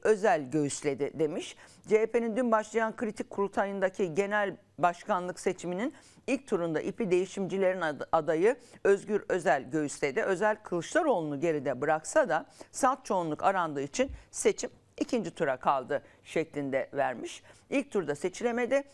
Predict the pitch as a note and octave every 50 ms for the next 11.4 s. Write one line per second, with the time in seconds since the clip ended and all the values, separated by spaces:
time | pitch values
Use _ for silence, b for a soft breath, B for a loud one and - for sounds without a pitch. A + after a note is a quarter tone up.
0 | B - - - B3 - - F#3 E3 - - F3+ E3+ C3+ D#3 - - D#3 C3 C3+
1 | - - F#3 D#3 D#3 B3+ C#4 - - - G3 F3 D#3+ - - D#3 B2+ C#3+ E3 F3+
2 | G3 F#3+ D#3+ - C#3+ C#3 B2 - - - - - - - D3+ C3+ B2 C3+ C3+ -
3 | A#3+ A3 F3 D3+ - - D3 C#3 C3 D3 G#3 A#3+ B B B B - - A#3 G3+
4 | - - E3+ E3+ D3+ - - C#3+ C#3 A2+ - - - G#3+ G3+ G3 - C#4 C#4 D4+
5 | D4+ C#4 - - C4 A#3 C4 C#4+ B B B B B - F3 G3 G3+ F#3+ G#3+ B3+
6 | A#3 B3 C4 A3 C4+ C4+ C4+ B3+ - A#3 A#3+ - C#4 B3+ A#3 B3+ G#3 B3+ C#4 C4+
7 | C4 A#3+ - A3+ - - D3+ F3+ G3 G3+ - E3+ - - E3 D3+ F3 - - G3+
8 | E3 C#3 D#3 C#3+ C#3+ D3 D3 D3 C3+ - - C#3+ C3 C3 C#3 D3+ F3 B B B
9 | B B B B - - G#3+ A3 A#3 A#3 A3+ - C#4 A#3+ B3+ A#3 - C#4+ C#4+ C4
10 | A#3 A3+ B3 D4 A3+ G3+ G#3+ A3+ - A#3 - - G#3 G3 - - E3 G3 F3+ F3+
11 | F3+ - - F3 D#3 D3 C#3